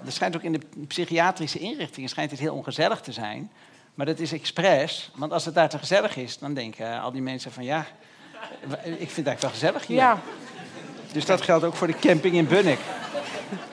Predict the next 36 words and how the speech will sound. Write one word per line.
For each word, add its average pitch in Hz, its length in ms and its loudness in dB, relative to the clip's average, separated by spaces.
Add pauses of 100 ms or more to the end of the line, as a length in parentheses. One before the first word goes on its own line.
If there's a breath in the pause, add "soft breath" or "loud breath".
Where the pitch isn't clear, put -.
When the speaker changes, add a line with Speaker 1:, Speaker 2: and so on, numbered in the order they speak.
(460 loud breath)
Speaker 2:
Ik 208 160 2
heb 240 100 2
nog 247 100 4
nooit 254 160 6
zo 262 80 -2
graag 233 180 4
naar 220 100 2
huis 233 160 6
gewild 240 220 2
als 226 120 -4
toen 233 140 -2
ik 226 100 0
als 196 180 0
kind 277 280 0
op 214 100 -4
bezoek 247 300 -4
was 233 200 2
bij 208 180 6
mijn 202 220 0
tante 247 380 4
en 185 200 -2
oom 220 340 2
en 214 140 0
een 208 140 -4
tosti 294 400 -2
kreeg. 139 500 -6 (440 loud breath)
Terwijl 262 300 6
ik 294 100 0
zat 254 220 4
te 247 80 0
eten, 285 340 2
sprong 247 400 2
hun 220 180 4
hond, 240 540 0
zo'n 190 360 -2
keffertje, 226 760 2